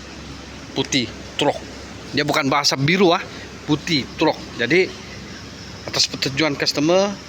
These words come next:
benda ni tidak boleh dielakkan. Sebab ini kan, head dia sana kan yang lama punya. Okey. Jadi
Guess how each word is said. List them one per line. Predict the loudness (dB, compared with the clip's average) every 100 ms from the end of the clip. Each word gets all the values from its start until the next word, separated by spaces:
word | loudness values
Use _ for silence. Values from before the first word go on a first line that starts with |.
| -14 -12 -2
benda | 2 4 4
ni | 2
tidak | 2 2 4
boleh | 4 6
dielakkan. | 4 4 2 0 -2 -4 -12 -14 -14 -14 -14 -8
Sebab | -4 -2 0 2
ini |
kan, | 4 4 2 0 -6 -12 -12 -12 -12 -10
head | -2 -2 2
dia | 2
sana | 4 2 2
kan | 0 0 0
yang | 2
lama | 2 2 2
punya. | 2 0 -2 -14 -16 -16 -16 -16 -8
Okey. | 0 0 -2 -10 -16 -4
Jadi | 2